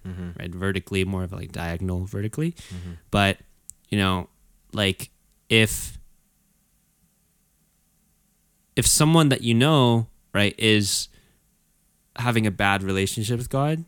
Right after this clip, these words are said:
Speaker 1: Mm-hmm.
Speaker 2: then it kinda goes like this, right?
Speaker 1: Mm-hmm.
Speaker 2: But that could affect your relationship with God as well,
Speaker 1: Mm-hmm.
Speaker 2: 'cause it'll, like, fall apart if you imagine, like, an actual, <coughs> maybe, like, sticks or something.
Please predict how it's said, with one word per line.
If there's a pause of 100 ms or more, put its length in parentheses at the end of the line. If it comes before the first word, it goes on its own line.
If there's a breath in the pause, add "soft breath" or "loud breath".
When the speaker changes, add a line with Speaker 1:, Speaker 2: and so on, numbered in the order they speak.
(160)
Speaker 1:
Mm-hmm. (200)
Speaker 2:
then
it
kinda
goes
like
this,
right? (300)
Speaker 1:
Mm-hmm. (320)
Speaker 2:
But (120)
that
could
affect
your
relationship (140)
with
God
as
well, (160)
Speaker 1:
Mm-hmm.
Speaker 2:
'cause
it'll,
like,
fall
apart
if
you (160)
imagine,
like,
an
actual, (120)
<coughs>
maybe,
like,
sticks
or
something.